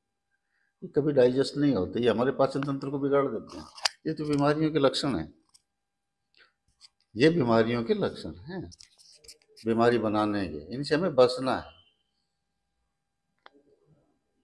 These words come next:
बेंजीन जैसे केमिकल से कैंसर हो रहा है, और बेंजीन चौबीस घंटे हमारे रसोई घर में मौजूद है। किसी चीज़ के फायदे हैं तो उसके नुकसान भी हैं, लेकिन हम सिर्फ फायदा नज़र आता है, हमें नुकसान उसके हमें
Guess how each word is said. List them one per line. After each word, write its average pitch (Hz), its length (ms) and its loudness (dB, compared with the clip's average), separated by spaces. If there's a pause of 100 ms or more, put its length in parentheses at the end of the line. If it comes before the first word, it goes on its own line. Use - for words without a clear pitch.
बेंजीन 156 480 4
जैसे 160 260 2
केमिकल 151 440 0
से 147 140 -6
कैंसर 147 380 -6
हो 113 140 -2
रहा 123 120 -10
है, 131 60 -18 (960)
और 110 100 -4
बेंजीन 139 460 4
चौबीस 156 400 2
घंटे 131 340 2
हमारे 131 360 4
रसोई 127 380 4
घर 113 160 6
में 135 160 2
मौजूद 120 440 0
है। 117 220 -6 (1300)
किसी 127 180 -2
चीज़ 147 320 0
के 175 80 2
फायदे 131 380 6
हैं 135 100 2
तो 135 120 -2
उसके 139 180 -4
नुकसान 117 500 0
भी 127 80 0
हैं, 127 100 -2
लेकिन 139 220 0
हम 131 80 -2
सिर्फ 139 200 -6
फायदा 123 340 4
नज़र 120 280 0
आता 101 260 0
है, 127 60 2
हमें 143 140 -6
नुकसान 131 440 -6
उसके 127 300 -10
हमें 135 320 -6